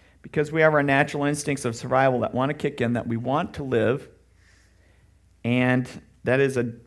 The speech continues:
a tough place to be in. So that's why it says, "Give us today our daily bread."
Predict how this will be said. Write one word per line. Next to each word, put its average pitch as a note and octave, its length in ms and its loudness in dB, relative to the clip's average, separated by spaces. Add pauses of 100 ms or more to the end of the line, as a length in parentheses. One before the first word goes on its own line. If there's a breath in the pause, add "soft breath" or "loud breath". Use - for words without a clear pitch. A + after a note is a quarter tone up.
(1080 soft breath)
a A#2+ 80 2
tough C#3 380 2
place C3+ 380 0
to - 80 -4
be C#3 220 -2
in. A2 220 0
So C3 180 -4
that's C3+ 280 2
why D3+ 180 4
it B2+ 80 2
says, C3 280 -2
"Give D3 180 4
us D3 180 4
today C3+ 320 4
our B2 100 6
daily B2+ 440 2
bread." A#2 580 2